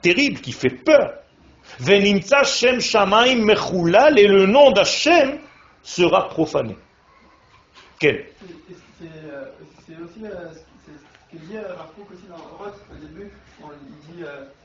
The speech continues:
Speaker 2: les personnes qui sont, qui étudient pas le Zohar, ben, ils voient plus la raison d'aller en Israël.
Speaker 1: Nachon.
Speaker 2: Ça,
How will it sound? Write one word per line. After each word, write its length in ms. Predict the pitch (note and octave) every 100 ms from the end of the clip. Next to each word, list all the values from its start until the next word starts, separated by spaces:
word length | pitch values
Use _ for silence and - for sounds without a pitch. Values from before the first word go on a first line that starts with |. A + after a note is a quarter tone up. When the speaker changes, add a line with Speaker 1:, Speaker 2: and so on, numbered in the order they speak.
| _ _
Speaker 2:
les 80 | C#3
personnes 280 | D#3 D#3+ F3
qui 80 | F3
sont, 80 | D#3+
qui 400 | D3+ D3 C3+ B2+
étudient 280 | - E3+ -
pas 80 | D#3
le 60 | -
Zohar, 360 | D#3 F3+ F#3 - _ _ _
ben, 80 | D3+
ils 100 | D3+
voient 120 | D#3 -
plus 180 | -
la 120 | F3+ E3
raison 180 | D#3+ E3
d'aller 200 | D#3+ D#3+
en 140 | D#3+
Israël. 200 | D#3 C#3
Speaker 1:
Nachon. 340 | G3 - A2
Speaker 2:
Ça, 100 | F#2+